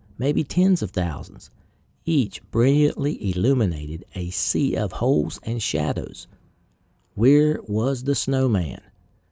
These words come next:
The computer had given him a number to use in sighting through his window to see where they were headed.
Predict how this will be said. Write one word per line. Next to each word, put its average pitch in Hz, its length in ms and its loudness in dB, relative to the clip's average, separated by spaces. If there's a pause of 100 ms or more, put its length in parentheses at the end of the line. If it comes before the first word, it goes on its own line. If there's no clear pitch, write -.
(140)
The 101 60 -4
computer 104 540 4
had 92 160 0
given 117 300 2
him 117 240 2
a 123 80 0
number 110 400 2
to 107 140 -2
use 107 400 2
in 90 180 -2
sighting 92 560 0
through 101 180 0
his 95 200 -2
window 101 440 0 (340)
to 104 100 -2
see 101 420 0
where 85 200 -4
they 98 140 0
were 95 160 0
headed. 113 340 0